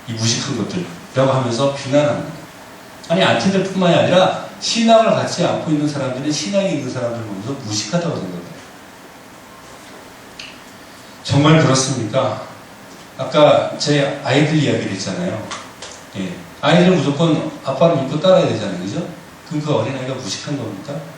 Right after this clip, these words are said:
야, 아빠가 무식한 걸 무조건 따라오라 그러면 무식한 거예요? 여러분들 친구 사이 있죠. 그죠?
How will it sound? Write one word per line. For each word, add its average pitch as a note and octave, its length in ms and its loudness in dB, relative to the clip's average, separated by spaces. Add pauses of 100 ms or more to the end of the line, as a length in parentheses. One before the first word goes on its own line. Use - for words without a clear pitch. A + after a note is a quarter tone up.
(340)
야, F#2+ 80 -4
아빠가 C#3+ 240 2
무식한 A2+ 340 -6
걸 B2 80 -8
무조건 G2+ 300 -6
따라오라 B2 360 -2
그러면 A2 240 -4
무식한 A2+ 400 -4
거예요? D3+ 340 -2 (1080)
여러분들 E3+ 320 6
친구 G3+ 300 -2
사이 D#3 340 2
있죠. F2 260 -10
그죠? C#3+ 300 -8